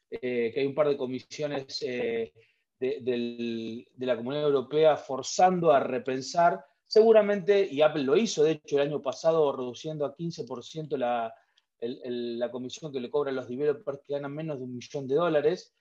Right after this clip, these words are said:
eh, seguramente haya un, un recambio, ¿no? Y ese treinta por ciento, eh, libre de, de pojo-, de, de, de polvo y paja que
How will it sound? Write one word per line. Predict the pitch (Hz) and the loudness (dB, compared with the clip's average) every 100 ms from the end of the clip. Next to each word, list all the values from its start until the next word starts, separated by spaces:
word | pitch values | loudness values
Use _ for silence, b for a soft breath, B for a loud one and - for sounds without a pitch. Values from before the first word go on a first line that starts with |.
| _ _ _ - | _ _ _ 2
eh, | 139 135 | 4 4
seguramente | 135 202 202 185 202 | 4 6 6 6 6
haya | 190 - 151 | 6 2 -2
un, | 143 139 165 | -2 -6 -4
un | 151 | -4
recambio, | 147 143 143 131 127 120 123 | 0 0 2 2 2 -4 -2
¿no? | 160 | -2
Y | 180 | -2
ese | 175 151 | -2 -4
treinta | 175 180 185 139 | -4 -2 -2 -4
por | 143 135 | -6 -6
ciento, | 170 175 151 175 180 _ _ _ _ - | -4 -4 -2 -2 -2 _ _ _ _ -6
eh, | 131 127 | -2 -2
libre | 127 160 170 160 147 | -2 -2 0 4 6
de, | 131 123 131 120 | 4 0 -6 -4
de | 131 123 | -4 -4
pojo-, | - - - - | -6 -6 -8 -10
de, | 123 123 131 | -6 -4 -4
de, | 120 123 | -6 -8
de | 120 117 | -8 -2
polvo | 156 160 | 0 0
y | 143 | -2
paja | 170 156 143 | -2 0 -2
que | 127 135 123 | -2 -2 -2